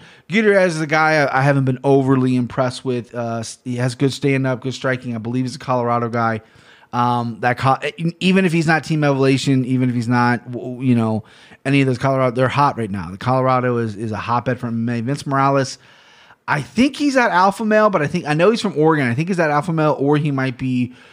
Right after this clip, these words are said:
uh, with Austin Vanderford and Paige Van Zandt up there in Oregon. They have a,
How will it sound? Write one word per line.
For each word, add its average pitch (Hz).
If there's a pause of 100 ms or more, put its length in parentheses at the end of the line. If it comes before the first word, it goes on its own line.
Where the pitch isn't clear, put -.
(180)
uh, 120
with 117
Austin 127
Vanderford 120
and 107
Paige 117
Van 110
Zandt 110
up 107
there 110
in 104
Oregon. 107
They 101
have 104
a, 98